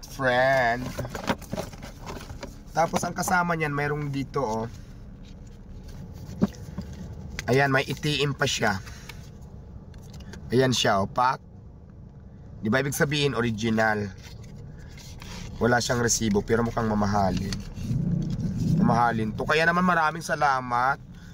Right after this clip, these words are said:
Gusto ko pasalamatan yung nagbigay sa akin ng regalo. Ang aking Frini. Na-appreciate ko po itong effort mo.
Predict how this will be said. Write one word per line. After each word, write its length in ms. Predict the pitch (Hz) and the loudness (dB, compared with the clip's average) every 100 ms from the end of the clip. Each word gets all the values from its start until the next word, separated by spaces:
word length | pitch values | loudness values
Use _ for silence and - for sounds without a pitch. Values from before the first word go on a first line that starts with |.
| - - - | -16 -16 -10
Gusto 240 | 131 143 143 | -8 -6 -4
ko 80 | |
pasalamatan 560 | 160 156 151 139 - 143 | 0 0 2 2 0 -4
yung 60 | 139 | -4
nagbigay 320 | 123 127 127 | -4 -4 -4
sa 320 | - 110 117 | 0 4 2
akin 560 | 117 113 104 101 120 135 - - 110 | 0 -6 -4 -4 -4 -6 -10 -14 -8
ng 100 | 110 117 | -6 -4
regalo. 880 | 107 113 107 107 104 92 98 107 127 - - - - - - | 0 2 4 2 -2 -2 -4 -6 -8 -14 -14 -14 -14 -14 -10
Ang 140 | 120 | 0
aking 340 | 117 120 131 127 | 0 0 -4 -8
Frini. 720 | - 131 110 107 101 104 123 131 | -6 -4 -2 -2 -2 -4 -4 -2
Na-appreciate 480 | 117 - - - | -2 -2 -6 -8
ko 160 | - - | -8 -8
po 80 | - | -8
itong 240 | - 110 | -8 -8
effort 400 | 95 - 120 107 110 | -10 -6 -4 -4 -4
mo. 220 | 101 98 | -6 -6